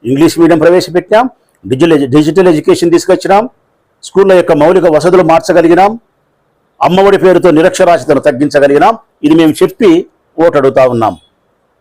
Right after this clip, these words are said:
అరవై ఐదు సంవత్సరాలకు పెన్షన్ ఇచ్చేదాన్ని అరవై సంవత్సరాలకే కుదించి వెయ్యి రూపాయలు ఇచ్చే పెన్షన్ మూడు వేల రూపాయలు చేసి, ఏ బల్లోన గుల్లోని ఇచ్చే పెన్షన్ అవ్వకు తాతకు సూర్యుడు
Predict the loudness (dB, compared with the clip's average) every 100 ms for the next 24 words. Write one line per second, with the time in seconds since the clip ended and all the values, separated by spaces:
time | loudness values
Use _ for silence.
0 | _ _ _ _ _ _ -4 0 2 0
1 | 0 0 0 2 0 0 0 0 0 0
2 | 2 2 2 2 2 0 -2 2 0 0
3 | -2 -2 -2 0 0 -2 _ _ _ _
4 | -2 2 2 2 0 2 0 0 0 0
5 | 2 2 2 2 2 2 0 2 0 2
6 | 0 0 _ _ -4 0 2 2 0 2
7 | 0 0 2 2 0 -2 0 0 0 2
8 | 0 -2 _ -2 0 0 0 0 0 0
9 | 0 2 2 2 0